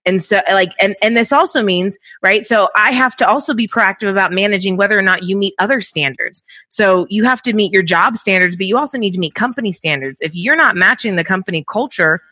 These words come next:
company core value, then you're at, you gotta be out of there. And so it requires more work from the managers. And so I think what happens is you end up with all these either, either lazy managers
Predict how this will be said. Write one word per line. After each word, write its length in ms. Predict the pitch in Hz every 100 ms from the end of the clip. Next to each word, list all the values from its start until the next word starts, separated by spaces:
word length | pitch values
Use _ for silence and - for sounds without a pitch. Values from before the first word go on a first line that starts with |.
| _ -
company 260 | 240 240 202
core 240 | - 170
value, 240 | 180 277
then 260 | 196 190 180
you're 160 | 156 185
at, 200 | 165 170
you 100 | 180
gotta 220 | 196 285 190
be 120 | 175
out 200 | 247 302
of 60 |
there. 280 | 160 143 175 - - -
And 120 | 208
so 120 | 269
it 100 | 247 247
requires 580 | 220 226 - 285 330 262
more 180 | 240 208
work 240 | 190 190
from 140 | - 170
the 80 |
managers. 840 | 156 170 359 330 165 - - - - _ - -
And 120 | 214
so 140 | 185 240
I 120 | 226
think 220 | - 359
what 120 | 311
happens 320 | 214 160 180 180
is 100 | 180
you 120 | 190
end 120 | 226
up 80 | 285
with 100 | 208
all 120 | 180
these 220 | 170 160 156 -
either, 320 | 190 208 175 - _ _
either 260 | 240 262 269
lazy 460 | 214 220 262 302 320
managers 540 | 339 359 359 392 403